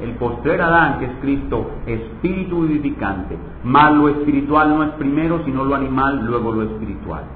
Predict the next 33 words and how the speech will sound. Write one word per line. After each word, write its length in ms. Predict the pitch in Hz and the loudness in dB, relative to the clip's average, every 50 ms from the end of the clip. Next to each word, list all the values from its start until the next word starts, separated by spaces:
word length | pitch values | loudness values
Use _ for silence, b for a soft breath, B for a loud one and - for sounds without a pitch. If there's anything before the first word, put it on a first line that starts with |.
| B B B B B | B B B B B
El 220 | 131 131 143 143 | 0 0 0 0
primer 300 | - 147 151 160 170 190 202 | 0 2 2 2 4 4 2
hombre 260 | 208 202 190 196 196 | 2 2 2 2 0
es 120 | 180 - | 0 0
de 60 | 185 | 0
la 220 | 185 175 160 - - | 0 0 0 0 0
tierra 440 | 151 160 170 160 151 131 123 117 - | 0 2 2 2 2 2 0 0 0
terrenal, 440 | 120 113 113 113 113 117 113 113 | -2 -2 -2 -2 0 0 0 0
el 140 | 113 110 107 | 0 -2 -4
segundo 360 | 123 117 123 139 143 143 156 | -4 -2 -2 -2 0 0 2
hombre 260 | 151 156 151 151 147 147 | 2 2 0 0 0 0
que 80 | 147 147 | -2 -2
es 100 | - 143 | -2 -2
el 160 | 139 131 - | -4 -4 -2
Señor 320 | 135 123 127 135 135 139 | -2 -2 0 0 2 2
es 160 | 139 131 123 | 0 0 0
del 220 | 139 135 127 - 127 131 | 0 -2 -2 -2 -6 -4
cielo. 380 | 135 147 160 156 143 120 104 - - - - - - - | 0 0 2 2 2 0 0 -2 -4 -6 -10 -12 -8 0
¿Cuál 220 | - 147 160 160 165 | 4 6 6 6 6
el 180 | 160 156 156 | 6 4 4
terrenal? 760 | - 160 151 156 156 160 175 196 220 226 226 214 - - - - - | 2 2 2 2 4 6 6 6 6 6 4 0 -2 -6 -8 0 6
Tales 360 | - 180 202 208 208 185 - | 8 8 8 8 6 2 2
también 320 | - 185 175 175 175 175 175 | 2 0 2 0 0 0 0
los 140 | 180 165 175 | -2 -2 0
terrenales. 500 | 175 165 156 156 160 151 135 123 117 110 | 0 0 2 4 4 4 4 2 0 -2
¿Y 60 | 107 104 - - | -4 -2 2 4
cuál 260 | 139 160 202 226 240 220 | 6 8 8 8 6 4
el 60 | 214 - | 0 0
celestial? 640 | 208 190 180 170 - - 170 170 156 147 143 - - | 0 0 0 -2 -2 -2 0 2 2 2 0 0 2
Tales 440 | - 170 202 233 247 233 220 220 - | 6 8 8 8 8 4 2 0 2
también 360 | 180 175 165 156 151 151 151 | 2 2 2 2 2 2 2
los 120 | 147 143 139 | 2 0 0
celestiales. 480 | 143 131 123 123 - 131 110 98 92 | -2 -2 -4 -4 -4 -4 -2 -4 -4